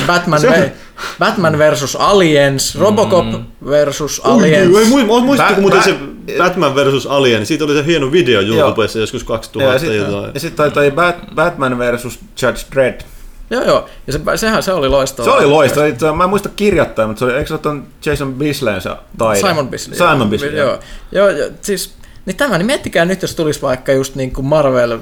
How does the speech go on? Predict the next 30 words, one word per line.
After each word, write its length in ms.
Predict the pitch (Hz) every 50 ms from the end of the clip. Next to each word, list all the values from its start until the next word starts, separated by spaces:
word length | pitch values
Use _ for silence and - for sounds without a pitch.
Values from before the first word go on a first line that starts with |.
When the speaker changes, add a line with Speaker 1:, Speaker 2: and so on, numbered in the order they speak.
| 117 123 123
Speaker 2:
versus 520 | 127 123 120 120 117 127 123 - - -
Lord 240 | 123 120 117 110 110
of 160 | 113 113 -
the 80 | - 117
Rings 320 | 113 107 98 104 120 -
tai 220 | - - 107 95 104
jotain 300 | 113 - - 107 110 113 - -
tällaista. 460 | 107 110 117 113 107 107 - - - - - - - - - - - - - -
Speaker 1:
Tai 120 | 123 110
Speaker 4:
Mut 100 | 156 165
Speaker 1:
Star 100 | 226 226
Speaker 4:
joo, 80 | - 220
täytyy 200 | 233 233 226 202
Speaker 1:
Wars. 100 | 196 202
Speaker 4:
sanoa, 160 | 196 196 196
on 60 | 196
hienoa 260 | 220 262 339 320 190 165
ne 140 | 160 160
crossoverit, 500 | 135 - 202 180 190 180 160 143 123 117
koska 180 | 120 120 120 147
nimenomaan 380 | 165 202 247 240 190 165 160 160
mu-, 100 | 170 160
nyt 160 | 202 226 226
mä 60 | -
alan 140 | 175 165 160
muistaa 380 | 170 196 190 160 127 139 123 117
sit, 100 | 117 117
miksi 200 | 127 127 - -
se, 120 | 143 - -
se 280 | - 135 131 123 113